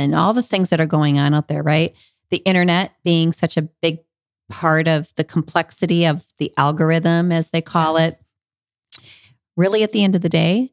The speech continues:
Speaker 1: this is a grassroots kind of job.
Speaker 2: Yeah.
Speaker 1: And, uh, coaching the team, it's the reminder that those relationships that are a part of your immediate ecosystem, uh, and the people that you can s-, meet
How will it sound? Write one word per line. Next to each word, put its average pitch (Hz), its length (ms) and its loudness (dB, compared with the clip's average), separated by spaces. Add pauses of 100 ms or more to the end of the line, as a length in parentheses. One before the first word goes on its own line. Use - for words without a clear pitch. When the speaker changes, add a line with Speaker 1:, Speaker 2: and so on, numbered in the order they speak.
(140)
Speaker 1:
this 180 180 -8
is 180 120 -4
a 160 60 -2
grassroots 160 840 -2
kind 160 260 -2
of 156 60 0
job. - 400 -2 (220)
Speaker 2:
Yeah. - 100 -16 (560)
Speaker 1:
And, 160 520 0 (180)
uh, 151 380 -2 (120)
coaching 208 420 -2
the 165 80 2
team, 175 600 0 (240)
it's - 280 -6
the 175 120 -2
reminder 170 640 0
that 160 240 -2
those 160 180 -2
relationships 160 1000 -2
that 165 220 0
are 151 180 0
a 147 40 -2
part 170 300 -2
of 175 100 0
your 165 140 2
immediate 156 500 0
ecosystem, 190 880 -4 (840)
uh, 185 220 2
and 190 160 0
the 180 40 0
people 247 460 -4
that 196 200 -2
you 190 180 0
can 185 200 -2
s-, - 200 -6
meet 180 480 -4